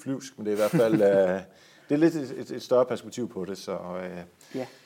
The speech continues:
Speaker 1: hit it.
Speaker 2: Ja, altså det, det, det ligger jo i naturlig forlængelse af de to ting, vi lige har snakket om, kan man sige. Det er sådan lidt den her, øh, det her, det, det er det her fokus, der er på, at man, øh,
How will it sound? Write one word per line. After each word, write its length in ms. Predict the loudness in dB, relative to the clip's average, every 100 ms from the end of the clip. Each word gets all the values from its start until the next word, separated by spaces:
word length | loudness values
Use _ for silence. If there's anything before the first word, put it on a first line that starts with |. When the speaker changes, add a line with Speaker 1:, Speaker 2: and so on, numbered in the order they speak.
| _
Speaker 1:
hit 180 | -2 0
it. 260 | -2 -6 -12 -20 -20 -20 -20 -20 -2
Speaker 2:
Ja, 220 | 4 4 2
altså 160 | -4 4
det, 460 | 6 6 4 -2
det, 120 | -6 -8 -6
det 80 | -2
ligger 200 | 4 6
jo 40 |
i 60 | 6
naturlig 360 | 4 4 2
forlængelse 360 | 4 2 0 -4
af 40 |
de 100 | -6
to 160 | -4 -4
ting, 220 | -2 -4
vi 60 | -4
lige 80 | -4
har 80 |
snakket 440 | -6 -6 -4 -2 -2
om, 60 | -4
kan 120 | -8
man 80 | -8
sige. 220 | -6 -4
Det 200 | 2 6
er 100 | 6
sådan 180 | 4 4
lidt 240 | 2 0
den 160 | 0 0
her, 400 | 0 2 2 0
øh, 500 | -2 -6 -6 -8 -10 -12 -14 -14 -18 -20 _ -18 -18 -20 -20 -20 -18 -4
det 100 | -2
her, 100 | 2
det, 220 | 0 0
det 60 | 2
er 40 |
det 100 | 4
her 80 | 2
fokus, 400 | 6 6 6 0
der 80 | 0
er 120 | 0
på, 240 | 0 -2
at 160 | -2 -4
man, 400 | -4 -4 -6 -8
øh, 400 | -10 -10 -10